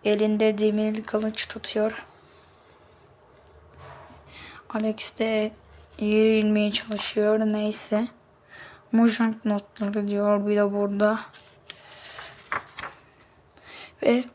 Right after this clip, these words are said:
oyun sahasının yapımı diyor. İşte dediğim bu.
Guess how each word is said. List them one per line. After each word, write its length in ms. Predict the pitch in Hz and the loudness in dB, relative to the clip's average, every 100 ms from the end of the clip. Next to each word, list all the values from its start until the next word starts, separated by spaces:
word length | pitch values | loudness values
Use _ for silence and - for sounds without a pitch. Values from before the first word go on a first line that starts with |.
| - | 0
oyun 260 | 233 254 | 2 2
sahasının 580 | 247 - 226 226 - 226 | 0 -2 0 0 2 0
yapımı 520 | 220 208 - 208 208 | 2 -2 -2 -2 0
diyor. 360 | 208 208 233 - - - _ _ _ _ | 0 0 -2 -10 -20 -20 _ _ _ _
İşte 460 | 220 - 247 208 208 _ _ _ _ _ _ _ _ | -4 -2 -2 -2 -4 _ _ _ _ _ _ _ _
dediğim 540 | 226 214 214 214 214 202 | 4 6 4 2 2 2
bu. 220 | 202 208 | 2 0